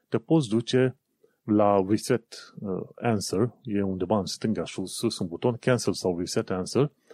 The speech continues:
care îți permite să anulezi răspunsul dat și să dai un răspuns din nou. Și asta este un lucru foarte bun în toată afacerea asta cu testul dat pe calculator, pentru că teama mea era în felul următor. Când mă duc,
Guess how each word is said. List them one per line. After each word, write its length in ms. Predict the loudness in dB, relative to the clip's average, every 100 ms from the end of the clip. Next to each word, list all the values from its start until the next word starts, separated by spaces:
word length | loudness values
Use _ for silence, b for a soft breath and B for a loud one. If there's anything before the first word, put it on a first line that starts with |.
| b b b
care 160 | 0 2
îți 160 | 2 0
permite 520 | 2 4 4 4 2
să 500 | 0 -2 2 4 4 2
anulezi 440 | 2 6 4 4
răspunsul 440 | -2 -2 -6 -2
dat 180 | 0 0
și 120 | 0
să 120 | -2 2
dai 120 | 2
un 100 | 2
răspuns 340 | 0 0 0
din 120 | 2
nou. 200 | 2 0 -6 -18 -20 B B B B B B
Și 420 | -8 0 2 2 0
asta 220 | 0 4
este 240 | 4 4
un 80 | 2
lucru 180 | 2 0
foarte 260 | -2 0 0
bun 220 | 0 -2
în 80 | 0
toată 200 | 0 0
afacerea 380 | 0 -2 -2
asta 160 | -2 -4
cu 120 | -4
testul 340 | -2 -2 -2 0
dat 160 | 0 0
pe 80 | -4
calculator, 640 | -2 -2 -4 0 0 0 B B B _
pentru 260 | -2 0
că 60 | 2
teama 260 | 4 4
mea 180 | 4 4
era 200 | 4 2
în 60 | 2
felul 260 | 2 2
următor. 400 | 2 -2 0 -4
Când 180 | -2 -4
mă 60 | 0
duc, 320 | 0 0 -4